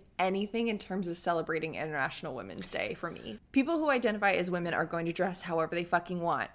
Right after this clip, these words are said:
So that is what we should be talking about for International Women's Day, not Minnie in a jumpsuit.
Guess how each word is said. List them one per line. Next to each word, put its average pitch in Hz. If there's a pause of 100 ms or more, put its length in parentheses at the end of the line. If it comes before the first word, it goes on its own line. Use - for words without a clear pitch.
So 165 (260)
that 190
is 190
what 185
we 175
should 165
be 165
talking 165
about 151
for -
International 151
Women's 160
Day, 87
not 180
Minnie 170
in 160
a 143
jumpsuit. -